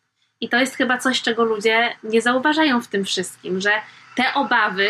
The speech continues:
które mają osoby, które przemawiają z tego jakby piedestału, pokazują, że jednak te dysproporcje istnieją i nie chcesz stracić tej pozycji.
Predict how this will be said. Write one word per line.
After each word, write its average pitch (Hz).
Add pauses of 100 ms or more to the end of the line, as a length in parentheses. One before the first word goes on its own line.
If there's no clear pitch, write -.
(140)
które 208 (260)
mają 220
osoby, 208
które 196
przemawiają 214
z -
tego 196 (440)
jakby 196
piedestału, 220 (120)
pokazują, 226
że 202
jednak 233
te 269
dysproporcje 220
istnieją 247
i 202
nie 269
chcesz 285
stracić 214
tej 208
pozycji. 240